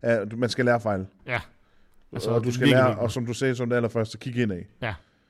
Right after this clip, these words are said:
Speaker 1: Fordi fejlene kommer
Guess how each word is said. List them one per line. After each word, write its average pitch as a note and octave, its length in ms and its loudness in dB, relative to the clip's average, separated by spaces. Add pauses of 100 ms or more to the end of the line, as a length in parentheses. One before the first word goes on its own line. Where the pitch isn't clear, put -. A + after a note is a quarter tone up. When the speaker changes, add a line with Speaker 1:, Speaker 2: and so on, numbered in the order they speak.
(400)
Speaker 1:
Fordi A2+ 300 0 (800)
fejlene B2+ 360 4
kommer A2+ 320 0